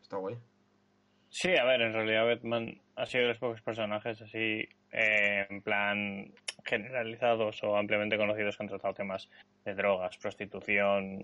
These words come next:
Speaker 1: Hmm,
Speaker 2: cosas así.
Speaker 1: sí, eso es.
Speaker 2: Eh, violencia, maltrato también, cosas de ese estilo. Pero bueno.
Speaker 1: Y bueno, Valiant, si tienes algo más que comentar, si no, pues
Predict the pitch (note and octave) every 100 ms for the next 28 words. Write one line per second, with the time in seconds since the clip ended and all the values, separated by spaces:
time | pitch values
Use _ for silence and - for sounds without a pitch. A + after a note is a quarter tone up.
0 | - E3+ G2+ G2 G2 G2+ D3 B2+ - G#2
1 | G2 - _ _ _ _ _ - - G#2+
2 | G2+ G2 G#2+ F#2+ G#2 A2 G2+ G2+ G2 G2
3 | G2 F#2+ F#2+ - G2 - - - G2+ F#2+
4 | G2+ G2+ G#2+ G#2+ A2 G#2+ G2 G2+ - G#2+
5 | G2 F#2 _ _ _ _ _ _ _ _
6 | _ _ _ _ _ _ _ _ _ _
7 | _ _ _ _ _ _ _ _ _ _
8 | _ _ _ _ _ _ _ - A#2 A2
9 | G#2 G2 G2 _ _ _ _ _ _ _
10 | _ _ _ _ _ _ _ C3 A#2 A2
11 | G2+ - A2 G#2 A#2 C3 E3+ F3+ F3+ -
12 | _ _ _ - - G#2+ B2 B2+ B2+ B2
13 | A#2+ A2+ B2 B2+ C3 A#2+ D3+ F3 - G#2+
14 | A#2 - - G2+ G2+ -